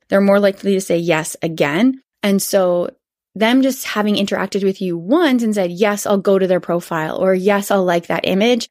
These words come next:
makes your job a little bit easier and will hopefully make your ads do better. And so that's the first audience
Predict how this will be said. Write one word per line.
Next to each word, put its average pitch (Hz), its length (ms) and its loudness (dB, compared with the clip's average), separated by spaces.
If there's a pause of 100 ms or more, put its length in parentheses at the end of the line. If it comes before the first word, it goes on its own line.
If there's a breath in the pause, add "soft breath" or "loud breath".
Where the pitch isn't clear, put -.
(220)
makes 208 320 0
your 202 120 2
job 170 200 2
a 165 40 2
little 160 180 -2
bit 160 160 -2
easier 208 560 0
and 185 180 0
will 170 400 -2
hopefully 185 760 0
make 175 340 -2
your 180 160 0
ads 165 420 -4 (200)
do 185 200 -2
better. 175 640 -2
And 208 160 0
so 190 500 2
that's 240 300 -2
the 381 80 2
first 208 400 0
audience 185 500 0